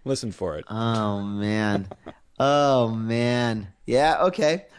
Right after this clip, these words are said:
Speaker 2: Well, why don't we phrase out one, two, three, and the Bible clearly states?
Speaker 1: Yeah, 'cause the Bible doesn't clearly state anything, just so you know. <laughs>
Speaker 2: Uh,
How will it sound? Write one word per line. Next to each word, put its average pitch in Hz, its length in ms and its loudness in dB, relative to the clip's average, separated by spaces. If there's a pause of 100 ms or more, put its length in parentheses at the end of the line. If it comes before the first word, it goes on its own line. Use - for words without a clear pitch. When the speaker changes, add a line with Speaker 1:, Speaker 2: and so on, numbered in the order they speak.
Speaker 2:
Well, 302 320 4
why 294 200 0
don't 262 160 -2
we 349 100 -4
phrase 254 400 0
out 190 180 2
one, 190 220 0
two, 214 200 -8
three, 196 380 -4
and 202 320 4
the 175 60 -2
Bible 160 400 2
clearly 143 400 -6
states? - 580 -8 (600)
Speaker 1:
Yeah, 107 160 2
'cause 127 160 -2
the 127 60 -2
Bible 156 200 6
doesn't 127 280 4
clearly 123 420 2
state 110 260 2
anything, 98 560 -4 (180)
just - 200 -8
so 113 80 -2
you 98 160 -2
know. 92 340 -6
<laughs> - 1500 -20 (580)
Speaker 2:
Uh, 240 240 -8